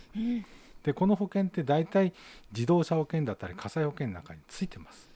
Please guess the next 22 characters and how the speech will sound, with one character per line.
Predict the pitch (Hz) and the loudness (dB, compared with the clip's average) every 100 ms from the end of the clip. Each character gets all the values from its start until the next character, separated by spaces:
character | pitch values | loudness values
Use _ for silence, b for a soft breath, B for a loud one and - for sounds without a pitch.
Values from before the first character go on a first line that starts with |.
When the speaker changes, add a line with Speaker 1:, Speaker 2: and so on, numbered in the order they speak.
| - | -18
Speaker 1:
は | - 233 226 | -4 0 2
い。 | 208 B B B - | 0 B B B -8
Speaker 2:
つ | - | -4
い | 208 | 0
て | 147 | 0
ま | 113 | -2
す | - | -4
の | 92 78 | -10 -6
で、 | 120 117 98 B B B B | -2 0 0 B B B B
そ | - 165 | -6 0
れ | 170 165 | 2 4
に | 196 170 - | 4 4 0
入 | - - 120 | -8 -2 0
ら | |
な | 120 | -2
く | 95 | -4
て | 85 | -12
も | 85 | -14
い | |
い。 | 87 - | -8 -2
も | 208 | 0
し | - 107 | 0 -6